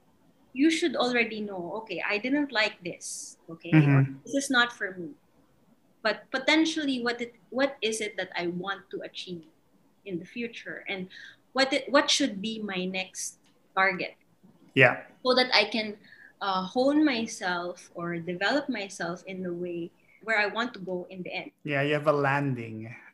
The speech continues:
Speaker 2: 'cause
Speaker 1: Yeah.
Speaker 2: and then everything builds up.
Speaker 1: Mm-hmm. And it's also a mix, uh, of,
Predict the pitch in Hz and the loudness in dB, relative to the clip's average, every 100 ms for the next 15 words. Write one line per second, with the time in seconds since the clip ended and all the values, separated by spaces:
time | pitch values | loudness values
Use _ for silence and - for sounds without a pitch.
0 | - 127 285 - 139 139 156 139 143 147 | -4 0 0 0 2 4 6 6 4 4
1 | 127 123 113 - 113 - - _ _ 196 | 4 2 0 0 0 -4 -18 _ _ -20
2 | 190 233 330 _ _ _ - 269 302 254 | -16 -12 -14 _ _ _ -4 2 2 2
3 | - _ - - - 294 330 - 226 190 | -4 _ -20 -12 0 2 2 -4 -6 -6
4 | 185 - _ _ _ _ _ _ 208 220 | -6 -8 _ _ _ _ _ _ -8 -6
5 | 247 247 - - - - _ _ _ _ | -6 -6 -14 -14 -16 -20 _ _ _ _
6 | _ _ _ - - 180 - 202 202 | _ _ _ -16 -10 -8 -2 2 2